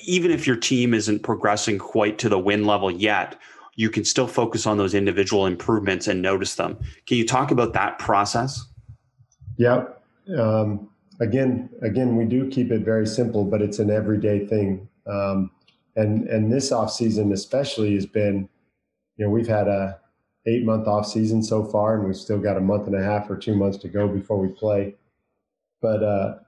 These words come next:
Speaker 2: Kawat Noy's been here with us every day for the last eight months. He hasn't gone home. Um, and, and just with covid and everything. So as bad as this off season has been in, in some ways, it's also been fantastic for,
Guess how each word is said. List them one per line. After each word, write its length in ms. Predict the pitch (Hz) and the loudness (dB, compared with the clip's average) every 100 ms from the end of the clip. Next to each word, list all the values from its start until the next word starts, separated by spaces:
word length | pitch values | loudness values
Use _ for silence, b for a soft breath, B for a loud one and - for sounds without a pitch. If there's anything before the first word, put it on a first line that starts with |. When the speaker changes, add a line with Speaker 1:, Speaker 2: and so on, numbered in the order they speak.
| _ - | _ -8
Speaker 2:
Kawat 340 | 123 120 120 | -2 0 0
Noy's 280 | 110 127 123 | 0 2 2
been 240 | 120 110 | 2 2
here 200 | 110 117 | 2 0
with 240 | 110 127 127 | 0 0 0
us 140 | 110 | 0
every 280 | 113 110 101 | 0 0 0
day 380 | 110 107 110 - - _ | 2 2 0 -6 -18 _
for 140 | 113 101 | 0 2
the 60 | |
last 280 | 104 107 107 | 2 0 0
eight 200 | 110 98 | 0 0
months. 320 | 98 110 107 | 0 0 0
He 80 | 107 | 0
hasn't 260 | 101 98 95 | 2 2 0
gone 220 | 98 98 | 0 2
home. 420 | 104 104 101 104 - | 2 0 -2 -6 -6
Um, 420 | 98 95 92 90 _ _ _ _ _ _ | -2 0 -2 -6 _ _ _ _ _ _
and, 280 | 110 101 98 113 | -2 0 0 0
and 200 | 104 95 | 0 2
just 220 | 113 110 | 0 -2
with 160 | 101 - | -6 -2
covid 300 | 110 107 107 | 0 2 0
and 180 | 101 | 0
everything. 380 | 98 95 101 98 | 0 -2 -2 -4
So 420 | 95 - 104 98 - _ _ _ _ _ _ - | -2 0 0 0 -8 _ _ _ _ _ _ -2
as 140 | 107 | 0
bad 300 | 92 113 127 | 2 2 2
as 160 | 120 98 | 2 2
this 240 | 107 - | 0 2
off 180 | 107 101 | 0 2
season 320 | - 107 104 | 0 2 2
has 140 | 95 87 | 2 0
been 260 | 107 104 | 2 4
in, 260 | 101 95 98 - _ _ | 4 2 -2 -8 _ _
in 120 | 101 | -2
some 320 | 95 123 120 107 | 0 2 2 4
ways, 400 | 98 92 - - - | 2 0 -4 -10 -6
it's 200 | 104 - | -2 2
also 280 | 110 113 | 2 0
been 380 | 98 101 98 95 - - - | 2 2 2 0 -2 -14 -2
fantastic 720 | 110 104 95 104 113 117 101 | 0 0 0 0 0 -2 -6
for, 500 | - 107 101 98 95 | -4 0 2 2 0